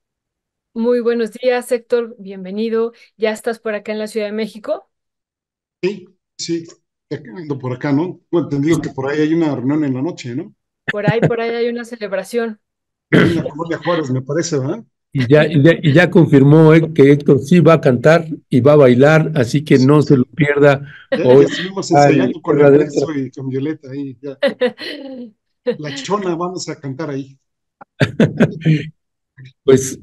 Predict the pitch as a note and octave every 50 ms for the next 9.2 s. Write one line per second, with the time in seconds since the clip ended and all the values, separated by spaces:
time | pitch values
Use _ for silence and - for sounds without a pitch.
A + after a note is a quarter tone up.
0 | _ - - C3 C3+ C#3+ C#3+ D3 C#3+ D3+ - - - - - - D3 E3 F#3+ F#3+
1 | F#3 G3+ G3+ G3+ G3 - F3+ D#3+ C3+ - - - F3 F3+ E3+ D3+ - - E3+ F3+
2 | F#3 F3+ F3+ - - - - A#2+ B2+ C3 C#3+ D#3 D#3 D#3 D#3 - D#3+ D#3 C#3 B2+
3 | B2+ C3 - - _ - A2+ A2 A#2 C3 D3 D#3+ D#3+ D#3+ D#3 D3 C#3 B2+ B2+ B2
4 | A#2+ C3+ D#3 D3 - - D#3+ D3+ D3 - D#3 - _ _ - _ _ _ _ _
5 | - B2+ A2+ A2+ - B2+ A2 B2 C3+ C#3 C#3+ C#3 C3 B2 C#3 C3+ C3+ C3 C3 B2
6 | A#2 B2 C3+ C#3+ C#3 C#3 C#3+ - C3+ A2+ A#2 B2 A2+ - B2 A#2+ B2+ B2+ B2 A2+
7 | A#2+ A#2 A2+ A#2+ A2+ A2 G#2 G#2+ - A#2+ A#2+ A2+ A2+ A#2+ G#2+ - A#2 A2 A2 A#2
8 | A2+ A#2 B2 A2 G#2+ G#2+ G#2 G#2 G2+ G#2+ A2 G#2+ G#2+ G2+ G#2 - _ _ - -
9 | A2 - - G#2